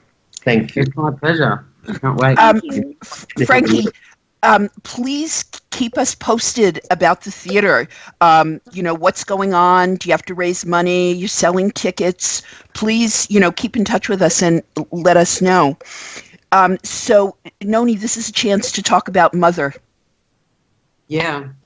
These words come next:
Speaker 2: yeah. Uh, well, when Seven, Channel Seven here cancelled A Place to Call Home
Speaker 4: I was just
Speaker 2: at the end of, can you hear me all right?
Speaker 3: Yeah.
Speaker 4: Yep.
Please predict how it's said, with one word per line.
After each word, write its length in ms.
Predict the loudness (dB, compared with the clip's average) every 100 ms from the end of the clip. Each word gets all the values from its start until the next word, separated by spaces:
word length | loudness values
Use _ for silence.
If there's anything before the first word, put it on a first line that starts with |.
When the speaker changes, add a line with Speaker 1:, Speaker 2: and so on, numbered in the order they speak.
| -16
Speaker 2:
yeah. 340 | -10 -6 -6
Uh, 320 | -4 -4 -4
well, 140 | -4 -2
when 380 | 0 0 -2 -6
Seven, 480 | -4 -2 0 -2 -2
Channel 260 | -2 -2
Seven 400 | -2 0 0 0
here 160 | -2 -4
cancelled 560 | -4 -4 -2 -2 -4 -4
A 40 |
Place 260 | -2 -2 -2
to 80 | -2
Call 240 | -2 -4 -2
Home 580 | -2 -2 -6 -12 -12 -12 _ _ _ _ -14
Speaker 4:
I 40 |
was 100 | -12
just 140 | -6 -4
Speaker 2:
at 100 | 0
the 140 | 2
end 120 | 2
of, 60 | 0 -8 _ _
can 120 | 2
you 60 | 6
hear 120 | 6
me 100 | 6
all 100 | 6
right? 220 | 4 0 -2 _ _ _ _
Speaker 3:
Yeah. 100 | -12 -12 -18 _ _ _ _ _ _ _ _ -20 -20 _ -4
Speaker 4:
Yep. 220 | 0 0